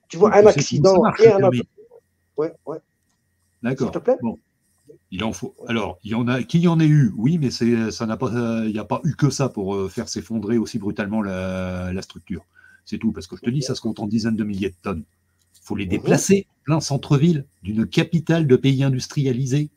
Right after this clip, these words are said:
Speaker 2: des dizaines de milliers de tonnes.
Speaker 1: Mhm.
Speaker 2: Pour mémoire, un Smirmork, c'est vingt-cinq tonnes que ça trimballe. Hein ? Et un Smirmork, euh, tu ne manœuvres pas vraiment, euh, dans les rues de New York.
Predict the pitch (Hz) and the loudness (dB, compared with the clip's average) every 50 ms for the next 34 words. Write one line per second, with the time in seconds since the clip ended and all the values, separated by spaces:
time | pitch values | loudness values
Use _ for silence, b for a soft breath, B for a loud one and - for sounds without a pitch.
0 | _ _ _ _ _ - - 101 95 101 147 139 135 160 160 151 143 143 147 147 | _ _ _ _ _ -8 -6 -6 -2 -2 0 2 2 2 2 2 2 2 2 2
1 | 135 151 147 - _ - 160 156 143 143 _ _ _ _ _ _ _ _ _ _ | 0 0 -2 -2 _ -2 -2 -2 -2 -6 _ _ _ _ _ _ _ _ _ _
2 | _ _ _ _ _ _ _ _ - - - 208 - - _ _ _ _ _ _ | _ _ _ _ _ _ _ _ -18 -8 -6 -6 -6 -8 _ _ _ _ _ _
3 | 113 104 117 123 127 143 175 196 175 156 147 - - - 139 147 156 170 185 185 | -8 -4 0 2 4 6 6 6 6 6 2 0 0 -2 -2 0 2 2 2 0
4 | - - - - - _ _ _ _ _ _ _ _ - - - 110 92 117 151 | 0 -4 -10 -20 -20 _ _ _ _ _ _ _ _ -10 -6 -4 -4 -2 0 0
5 | 156 143 - - 123 117 110 - 117 113 101 92 - 90 - 98 92 - 98 92 | 0 0 -2 -2 -4 -4 -2 -2 -2 -4 -4 -6 -10 -10 -10 -10 -8 -8 -6 -6
6 | 95 90 87 87 - _ _ _ _ _ _ _ _ _ _ _ _ _ _ _ | -6 -6 -6 -10 -14 _ _ _ _ _ _ _ _ _ _ _ _ _ _ _
7 | - 104 - - _ _ _ _ _ - 104 107 104 - - 104 95 123 143 - | -10 -10 -10 -12 _ _ _ _ _ -6 -4 -4 -4 -4 -4 -4 -2 -2 -2 -2
8 | - 117 101 98 92 - 101 95 107 104 107 104 90 92 101 95 - 120 101 92 | -2 -4 -4 -2 -2 -4 -4 -2 -4 -4 -4 -4 -4 -4 -4 -2 -2 -2 -2 -2
9 | 107 107 107 120 120 117 110 95 92 95 92 95 90 101 104 101 98 95 98 95 | -2 -2 0 0 0 0 0 -2 -2 -2 -4 -4 -4 -4 -4 -4 -4 -4 -4 -2
10 | 101 110 113 117 113 - | 0 2 4 2 2 0